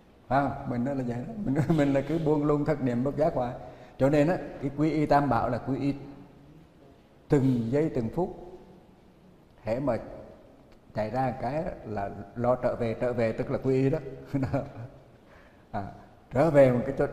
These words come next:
sáng suốt, định tĩnh, trong lành. Vậy là coi như quy, là trở về quy y tam bảo. Thành nó, thành nó là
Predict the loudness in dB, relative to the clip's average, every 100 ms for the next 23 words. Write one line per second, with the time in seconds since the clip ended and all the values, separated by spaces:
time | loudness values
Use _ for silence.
0 | -6 -4 0 0 2 0 0 -6 -14 -14
1 | -16 -10 -4 0 2 2 4 4 4 2
2 | -4 -12 -14 -18 -20 -20 -20 -8 -6 -4
3 | -2 0 0 -2 -2 -4 -4 -4 -2 0
4 | -2 -2 -4 -4 -4 -4 -4 -4 -6 -8
5 | -16 -20 -20 -20 -20 -20 _ -20 -20 -20
6 | -14 -8 -4 -4 -6 -16 -20 -20 -20 -20
7 | _ -20 -20 -20 _ -20 _ -20 -20 -16
8 | -8 -4 -2 0 0 -2